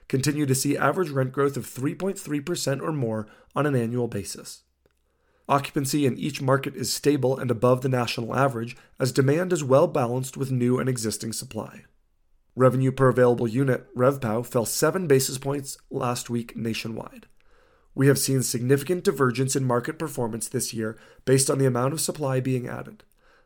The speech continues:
I anticipate this trend will widen next year, as some southeastern markets may see annual revpau fall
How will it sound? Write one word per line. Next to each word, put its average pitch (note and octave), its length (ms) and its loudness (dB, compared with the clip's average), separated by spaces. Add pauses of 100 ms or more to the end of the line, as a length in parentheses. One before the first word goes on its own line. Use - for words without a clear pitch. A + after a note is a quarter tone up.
(120)
I C3 100 4
anticipate C3+ 600 0
this C3 160 0
trend B2+ 320 -2
will A#2+ 200 0
widen A#2+ 420 0
next A2+ 280 -8
year, B2 220 -8 (260)
as B2 160 -2
some D#3 260 2
southeastern E3 600 -4
markets C3 380 -6
may B2+ 260 0
see B2+ 320 -4
annual B2+ 320 0
revpau B2 460 -2
fall B2+ 400 -4